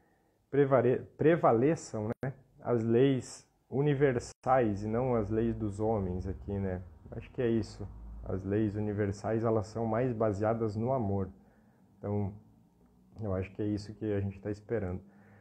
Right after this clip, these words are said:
Pessoal, eu vou fazer aqui rapidinho, tá? Esse envio. Eu não vou, na verdade, eu, eu não vou fazer o envio, eu vou só quem quiser, tá? Eu vou encaminhar pra que recebam os processos de cura, tá?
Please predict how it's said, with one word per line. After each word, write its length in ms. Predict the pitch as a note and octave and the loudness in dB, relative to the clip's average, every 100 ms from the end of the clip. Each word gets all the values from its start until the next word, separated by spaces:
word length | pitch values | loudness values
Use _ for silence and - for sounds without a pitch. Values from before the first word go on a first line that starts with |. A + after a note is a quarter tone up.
| - - | -14 -2
Pessoal, 500 | D#3 F3 D3+ A2 G2+ | 0 6 6 6 2
eu 80 | B2+ | 2
vou 100 | E3+ | 4
fazer 360 | F#3+ C#3+ E3 | 4 4 4
aqui 240 | D3+ - D#3+ | 2 0 0
rapidinho, 760 | B2 - G3 B2+ G#2+ C3 A2+ | 2 2 0 -4 -4 -2 -2
tá? 220 | G2+ A2 G#2 - _ _ _ - | -2 -6 -8 -12 _ _ _ -6
Esse 640 | A#2 A#2 A2+ B2+ A#2+ A2+ | -2 -2 -2 -4 -2 -2
envio. 500 | A#2 C3 A#2 A2+ A2 | -2 -2 -2 2 4
Eu 40 | B2 | 6
não 140 | F3 | 4
vou, 280 | D#3+ F3 - | 6 4 4
na 160 | B2+ C3 | 0 2
verdade, 380 | C#3 C3 D3 | 2 2 4
eu, 340 | D#3+ D3+ C3+ B2 | 6 6 4 -2
eu 100 | - | -4
não 140 | C#3 D3+ | 0 2
vou 160 | C#3+ | 2
fazer 680 | E3 D#3 C3+ C#3 C#3 C3 G#2 - _ _ _ _ _ _ _ _ _ | 2 2 2 4 4 4 0 -8 _ _ _ _ _ _ _ _ _
o 100 | B2+ | -4
envio, 240 | B2+ C3 D#3 | -2 4 6
eu 120 | B2+ | 6
vou 200 | C3+ D3 | 6 4
só 240 | - D#3 | 4 2
quem 220 | D3+ E3 | 2 0
quiser, 480 | F3 D#3+ B2+ D3 C#3+ | -2 -2 4 4 4
tá? 200 | - B2+ - _ | 2 -2 -6 _
Eu 140 | - B2 | -6 -4
vou 140 | C3 | 0
encaminhar 720 | C#3+ C#3+ C3+ A#2+ A#2 B2+ A2+ - _ _ _ _ _ _ _ _ _ _ _ | -2 0 0 2 2 2 -2 -8 _ _ _ _ _ _ _ _ _ _ _
pra 140 | C#3 | -4
que 120 | C3+ | -2
recebam 520 | D#3+ E3 - D3+ C#3+ C3 | 0 0 0 0 2 0
os 120 | B2 | -4
processos 640 | C3 A#2+ - B2 - A#2 | -2 -2 0 -2 -2 -6
de 140 | A2 A2 | -4 -4
cura, 360 | - C3 C#3 | -2 0 0
tá? 240 | G#2 B2 | 0 -4